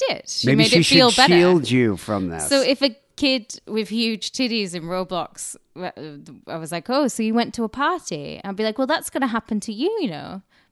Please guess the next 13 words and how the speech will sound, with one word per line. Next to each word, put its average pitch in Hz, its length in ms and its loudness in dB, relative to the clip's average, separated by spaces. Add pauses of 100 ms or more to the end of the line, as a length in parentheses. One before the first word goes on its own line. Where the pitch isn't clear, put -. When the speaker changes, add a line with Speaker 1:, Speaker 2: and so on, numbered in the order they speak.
(100)
Speaker 1:
When 170 160 -10
you 185 120 -6
turn 254 260 -4
thirteen, 214 800 -4 (500)
you 175 160 -6
will 196 100 0
have 170 220 -6
the 165 60 -10
biggest 165 340 -8
titties 156 400 -12
in 147 140 -10
the 151 60 -12
year, 147 360 -14